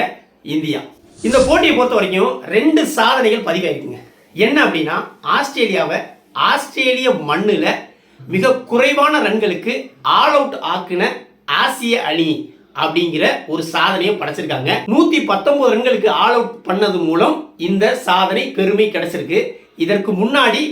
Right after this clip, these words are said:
பாகிஸ்தான் நூத்தி இருபத்தெட்டு ரன்களுக்கு ஆஸ்திரேலியாவை ஆஸ்திரேலிய மண்ணுல ஆல் அவுட் ஆக்குனதா சாதனையா இருந்தது. பாகிஸ்தானுடைய அந்த சாதனையை உடைச்சு இந்தியா நூத்தி பத்தொன்பது ரன்களுக்கு ஆஸ்திரேலியாவை ஆல் அவுட் ஆக்கி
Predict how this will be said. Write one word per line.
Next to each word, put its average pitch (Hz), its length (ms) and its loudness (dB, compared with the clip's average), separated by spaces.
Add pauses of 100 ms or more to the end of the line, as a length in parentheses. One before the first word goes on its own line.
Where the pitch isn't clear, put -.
பாகிஸ்தான் 226 520 -2 (200)
நூத்தி 254 320 -2 (140)
இருபத்தெட்டு 277 540 0
ரன்களுக்கு 202 460 -2 (580)
ஆஸ்திரேலியாவை 226 600 0 (140)
ஆஸ்திரேலிய 254 440 0 (200)
மண்ணுல 240 420 2 (480)
ஆல் 262 160 2
அவுட் - 180 0 (140)
ஆக்குனதா 202 400 -2 (100)
சாதனையா 208 320 2 (100)
இருந்தது. 180 360 0 (500)
பாகிஸ்தானுடைய 247 640 2
அந்த 196 140 -2 (120)
சாதனையை 214 500 0
உடைச்சு 247 380 -2 (580)
இந்தியா 240 340 2 (580)
நூத்தி 277 300 -2 (140)
பத்தொன்பது 262 420 2
ரன்களுக்கு 208 400 0 (280)
ஆஸ்திரேலியாவை 214 500 2 (180)
ஆல் 220 140 4
அவுட் 202 180 -2
ஆக்கி 247 180 -4